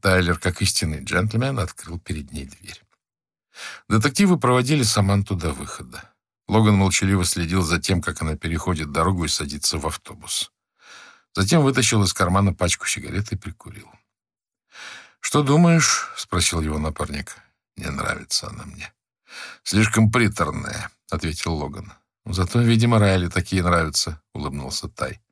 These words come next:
"У нее ж на лбу написано: 'Лживая сука.'" Миллер постучал пальцем по виску. "А где была твоя проницательность, когда ты собирался жениться на Элис?" — поддел его Тай. "Не уходи от темы.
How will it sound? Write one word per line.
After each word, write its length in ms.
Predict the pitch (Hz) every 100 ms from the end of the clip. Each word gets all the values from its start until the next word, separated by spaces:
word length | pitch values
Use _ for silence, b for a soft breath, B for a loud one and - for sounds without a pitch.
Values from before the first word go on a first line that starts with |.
| _ B B B B B
"У 80 | -
нее 160 | 101 117
ж 80 | 95
на 120 | 120
лбу 200 | 135 120
написано: 500 | 92 95 92 87 76
'Лживая 500 | 82 92 104 120 107
сука.'" 440 | 101 - - - - _ _ _ _ _
Миллер 340 | 78 85 85 80
постучал 500 | 87 - - - 76
пальцем 420 | - 78 - 71
по 100 | 78
виску. 400 | 71 71 - - _ _ _ _ B B B B -
"А 240 | 104 110
где 320 | 104 127 196
была 240 | 180 185 175
твоя 360 | - 170 156
проницательность, 1300 | 143 143 131 110 185 180 - 90 76 76 - - - -
когда 240 | 87 87
ты 140 | 107 135
собирался 580 | - 107 113 120 110
жениться 480 | 98 107 110 104 -
на 180 | 107 110 110
Элис?" — 560 | 82 - - - - _
поддел 360 | - 69 67 69
его 240 | 71 73
Тай. 260 | 73 71 - _ _ - B B B
"Не 140 | -
уходи 300 | 117 139 131
от 160 | 98 82
темы. 340 | - 73 -